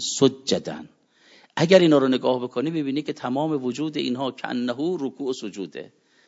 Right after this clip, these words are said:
تراهم رکعاً سجداً، نه توی حالاتی رکوع دارن و سجود دارن، یعنی تو تمام حالاتشون خضوع مطلقاً نسبت به خدا، که مظهر خضوع مطلق نسبت به خدا چی می‌شه؟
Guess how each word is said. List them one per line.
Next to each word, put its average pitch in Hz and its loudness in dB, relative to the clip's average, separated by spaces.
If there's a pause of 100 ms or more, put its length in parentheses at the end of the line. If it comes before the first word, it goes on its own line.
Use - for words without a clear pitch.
(120)
تراهم 131 2
رکعاً 131 -2
سجداً، 139 2 (280)
نه 180 6
توی 233 4
حالاتی 185 6 (160)
رکوع 170 4
دارن 160 6
و 151 6
سجود 147 0
دارن، 131 6 (600)
یعنی 202 6
تو 226 -4
تمام 254 6
حالاتشون 240 0
خضوع 175 -8
مطلقاً 135 -8
نسبت 101 -12
به 98 -18
خدا، 87 -12 (320)
که 180 0
مظهر 180 2
خضوع 180 0
مطلق 170 0
نسبت 170 -2
به 165 -6
خدا 175 2
چی 220 -4
می‌شه؟ 202 0